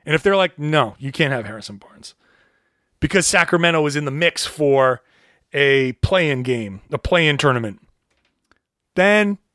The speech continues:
you know, you gotta do some convincing. Orlando, also in the mix for the play-in. What are they doing? You gotta scan the league and figure out, what do these teams, what's, what's their goal? What are they trying to accomplish?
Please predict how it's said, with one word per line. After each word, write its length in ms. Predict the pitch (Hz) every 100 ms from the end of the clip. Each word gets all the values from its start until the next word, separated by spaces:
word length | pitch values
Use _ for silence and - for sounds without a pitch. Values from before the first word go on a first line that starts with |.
| _
you 100 | 262
know, 100 | 226
you 100 | 240
gotta 140 | 247
do 100 | 233
some 160 | 226 190
convincing. 500 | 196 202 233 92 - _ -
Orlando, 560 | 202 226 226 180 101 - _ _ _ _
also 360 | - 214 226 226
in 100 | 208
the 60 | 202
mix 240 | 202 -
for 100 | 180
the 80 | 165
play-in. 500 | - 202 143 101 95 _ _ _ _ _ _ _ _ _ _ _ _ _ _ _ _ _
What 160 | - 190
are 40 | 202
they 160 | 202
doing? 320 | 196 185 107 - _ _ _ _ _ _ _ -
You 80 | 135
gotta 140 | 175
scan 380 | - - 214 214
the 100 | 214
league 260 | 214 208 160
and 100 | 139
figure 240 | 190 175
out, 240 | 160 139 _ _ _ _ _
what 240 | 135 233
do 100 | 247
these 240 | 226 214 -
teams, 680 | - 196 165 139 127 - - _ -
what's, 320 | 135 220 -
what's 300 | 165 151 -
their 160 | 220
goal? 360 | 165 165 143 101
What 200 | 131 165
are 40 | 233
they 140 | 233
trying 380 | - - 196 185
to 120 | 170
accomplish? 640 | 151 143 143 135 101 -